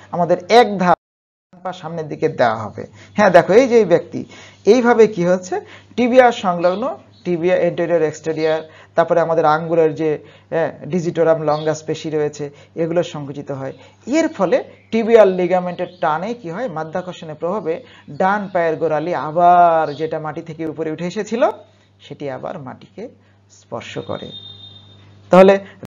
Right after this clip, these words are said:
যেভাবে আমরা করলাম, ঠিক বাম পাও একই হবে। তাহলে ডান পায়ের উপর চাপ প্রয়োগ করে বাম পায়ের এই পেশিগুলো, হ্যাঁ, এখানে যেটা আমরা বললাম, এই পেশিগুলো সংকুচিত, পাতা স্পর্শ করে এভাবে আমরা এক পা এগিয়ে গেলাম। ঠিক একইভাবে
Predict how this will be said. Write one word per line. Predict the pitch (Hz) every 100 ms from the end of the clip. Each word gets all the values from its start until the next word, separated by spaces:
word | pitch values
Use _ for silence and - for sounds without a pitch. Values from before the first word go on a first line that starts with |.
| _ _ _ _ 202
যেভাবে | 196 202 208
আমরা | 196 202
করলাম, | 202 196 180 156 156 - -
ঠিক | 254 202
বাম | 170 190 196
পাও | 220 233
একই | 220 226
হবে। | 240 226 269 - _ _ _ -
তাহলে | 180 170
ডান | 196 220
পায়ের | 220 220 226 226
উপর | 220 220 214
চাপ | 220 202 196 -
প্রয়োগ | 220 214
করে | 220 214
বাম | 175 190 208
পায়ের | 196 202 202 202
এই | 208
পেশিগুলো, | 202 196 202 202 190
হ্যাঁ, | 170 -
এখানে | 160 196 190
যেটা | 180 175
আমরা | 170 160
বললাম, | 147 151 139 139 - - _
এই | 170
পেশিগুলো | 175 170 175 180
সংকুচিত, | 180 175 220 220
পাতা | 214 170 175
স্পর্শ | 202 196
করে | 285 277
এভাবে | 240
আমরা | 208 208
এক | 175 -
পা | -
এগিয়ে | 233 185 156
গেলাম। | 123 104 - - - - -
ঠিক | - -
একইভাবে | - - 254 147 -